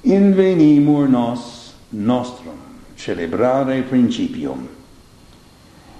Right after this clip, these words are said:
Generatio enim Christi origo est populi Christiani,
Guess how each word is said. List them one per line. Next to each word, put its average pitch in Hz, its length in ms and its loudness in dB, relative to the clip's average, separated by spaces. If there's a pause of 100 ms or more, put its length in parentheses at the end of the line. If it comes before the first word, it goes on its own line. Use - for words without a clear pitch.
(120)
Generatio 101 880 -2
enim 90 420 -6
Christi 170 800 -2
origo 120 800 0
est 104 280 -4 (140)
populi 101 580 -2
Christiani, 123 1040 -2